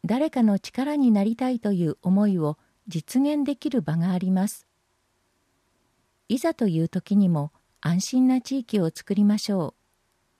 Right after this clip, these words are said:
私たち、区内で活動しています。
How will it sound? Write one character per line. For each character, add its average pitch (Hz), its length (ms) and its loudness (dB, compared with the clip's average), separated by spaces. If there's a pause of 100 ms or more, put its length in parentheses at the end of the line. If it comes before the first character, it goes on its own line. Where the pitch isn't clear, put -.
(600)
私 240 380 -4
た 220 160 -4
ち、 - 260 -6 (340)
区 254 140 0
内 320 220 -2
で 170 120 -2
活 - 300 -8
動 196 200 0
し - 80 -8
て - 120 -4
い 208 120 4
ま 208 180 2
す。 - 200 -10